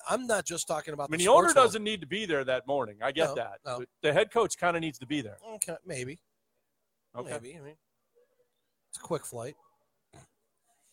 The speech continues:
Speaker 3: know, it's like Silver.
Speaker 2: Actually,
Speaker 3: You,
Speaker 2: it's
Speaker 3: you
Speaker 2: not.
Speaker 3: have to strip him the franchise, I think, at
Speaker 1: Just
Speaker 3: that point.
Speaker 1: fucking work with me.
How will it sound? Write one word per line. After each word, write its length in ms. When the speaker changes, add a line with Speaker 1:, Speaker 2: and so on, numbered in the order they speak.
Speaker 3:
know, 80
it's 80
like 180
Silver. 200
Speaker 2:
Actually, 220
Speaker 3:
You, 60
Speaker 2:
it's 120
Speaker 3:
you 60
Speaker 2:
not. 120
Speaker 3:
have 160
to 80
strip 260
him 80
the 120
franchise, 580
I 60
think, 260
at 60
Speaker 1:
Just 120
Speaker 3:
that 140
point. 220
Speaker 1:
fucking 120
work 140
with 140
me. 120